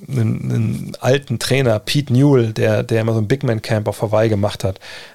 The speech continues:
Ähm, das gibt's leider, ist leider auch verstorben. Das gibt's alles nicht mehr. Und das ist einfach super, super bitter. Nochmal zu Ayton. Ja, also das, dieses Zögern, ich, ich verstehe es eigentlich nicht.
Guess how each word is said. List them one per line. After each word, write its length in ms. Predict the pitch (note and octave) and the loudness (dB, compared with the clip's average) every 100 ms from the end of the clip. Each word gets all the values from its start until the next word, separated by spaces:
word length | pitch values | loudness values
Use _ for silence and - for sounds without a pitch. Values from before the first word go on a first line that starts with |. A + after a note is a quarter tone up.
| - | -8
Ähm, 260 | F#2+ G2 - | -6 -4 0
das 200 | A#2+ - | -2 0
gibt's 200 | C#3+ - | -2 2
leider, 180 | G#2 G#2+ | 2 2
ist 100 | B2+ | 2
leider 120 | A#2+ | 0
auch 40 | |
verstorben. 500 | - - - A2 G#2 | 0 -4 0 0 0
Das 100 | G2 | -4
gibt's 200 | A2+ - | -6 -6
alles 220 | - G2 | -6 -4
nicht 180 | G2+ - | -6 -4
mehr. 200 | G2+ F#2+ | -4 -4
Und 80 | F#2+ | -4
das 100 | G#2 | -6
ist 120 | G2+ | -6
einfach 240 | F#2+ G2+ F#2+ | -6 -4 -4
super, 260 | G2 F#2+ | -4 -6
super 220 | F#2 - | -6 -8
bitter. 300 | - A2+ A#2+ - - - _ _ _ _ _ _ _ _ _ _ _ _ _ _ _ _ _ _ _ - | -10 -10 -10 -16 -20 -20 _ _ _ _ _ _ _ _ _ _ _ _ _ _ _ _ _ _ _ 0
Nochmal 200 | F3 E3 | 2 2
zu 320 | D#3+ D3+ D3+ | 2 0 0
Ayton. 340 | D#3 D3+ D3 C#3 | -2 -2 -2 2
Ja, 180 | D#3 | 4
also 180 | B2 A#2 | 4 2
das, 300 | A#2+ - - | 0 -2 -4
dieses 180 | C3 A#2+ | -4 -2
Zögern, 880 | - B2 A#2+ A2+ - - C#2+ - - _ - - | 2 4 4 0 -8 -12 -14 -14 -20 _ -20 -20
ich, 240 | A#2+ - - | -18 -14 -12
ich 260 | - - | -10 -10
verstehe 800 | - - - - - - A#2 A#2 | -12 -16 -16 -18 -10 -6 -2 -2
es 100 | A2+ | -2
eigentlich 280 | A#2+ G#2 G2 | -4 -4 -4
nicht. 280 | G2 - | -6 -6